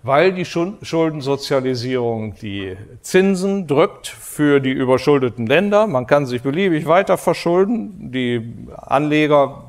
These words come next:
haben keine Angst vor Überschuldung, weil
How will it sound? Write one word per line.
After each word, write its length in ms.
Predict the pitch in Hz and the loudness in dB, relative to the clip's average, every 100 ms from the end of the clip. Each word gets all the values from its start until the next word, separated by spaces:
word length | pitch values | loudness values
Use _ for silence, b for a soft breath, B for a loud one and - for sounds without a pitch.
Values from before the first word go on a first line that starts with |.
| - | -8
haben 300 | 123 127 120 | -2 0 0
keine 300 | 131 127 - | -2 -2 -2
Angst 340 | 160 226 - | -4 -4 -10
vor 180 | - 175 | -6 -4
Überschuldung, 680 | 170 143 - 165 190 196 202 - 120 | -2 -2 -2 0 0 0 -4 -10 -2
weil 320 | 123 131 | 0 0